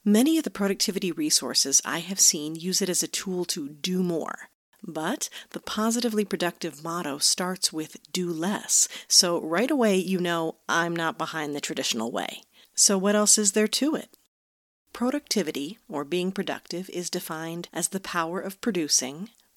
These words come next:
being creative, abundance, causing or bringing about of something. There are a number of other definitions, but those were the words that really jumped out to me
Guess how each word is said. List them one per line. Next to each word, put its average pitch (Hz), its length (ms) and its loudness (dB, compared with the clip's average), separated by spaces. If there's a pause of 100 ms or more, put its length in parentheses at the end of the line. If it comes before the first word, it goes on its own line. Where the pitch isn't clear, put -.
(120)
being 175 220 -4
creative, 165 920 -6
abundance, 180 920 -2 (400)
causing 214 580 0
or 175 180 -6
bringing 175 460 -4
about 135 320 -4
of 139 100 -4
something. - 560 -2 (480)
There 190 280 2
are 185 40 2
a 180 40 2
number 180 320 2
of 151 120 -6 (120)
other 156 200 -4
definitions, 151 760 -2
but - 260 -4
those 202 420 0
were 262 80 -8
the 208 80 -4
words 165 400 -4
that 151 280 -4
really 202 380 -4
jumped 165 320 -6
out 226 220 -6
to - 100 -6
me - 220 -10